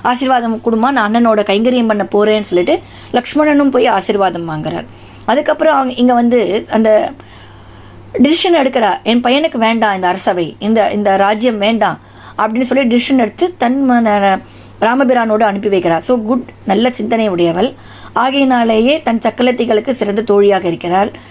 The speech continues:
நல்ல சிந்தனை உடையவள், ஆகையினாலே நாலு மகன்களுக்கும் சிறந்த தாயாக இருக்கிறாள். நல்ல சிந்தனையுடையவள் ஆகையினாலேயே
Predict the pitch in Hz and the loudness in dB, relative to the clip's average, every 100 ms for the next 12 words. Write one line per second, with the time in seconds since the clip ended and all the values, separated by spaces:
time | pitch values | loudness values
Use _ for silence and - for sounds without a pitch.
0 | - 214 247 294 240 247 254 247 196 185 | -4 -2 0 0 2 2 2 2 2 2
1 | 190 233 214 226 240 240 226 262 220 208 | 2 0 0 0 0 2 2 2 2 0
2 | 247 262 247 226 - - - - - 220 | 0 2 0 0 -8 -20 -20 -8 0 2
3 | 233 262 240 233 262 208 214 208 180 180 | 2 0 0 0 -2 -2 -4 -2 -2 2
4 | 190 185 165 151 175 180 - - - - | 0 0 -4 -6 -2 -2 -4 -10 -20 -18
5 | - - 240 277 302 262 254 277 269 233 | -18 -6 -2 0 0 0 0 2 2 2
6 | 214 202 240 - 202 226 233 226 208 196 | 2 2 0 0 -2 0 0 0 0 2
7 | 190 | 2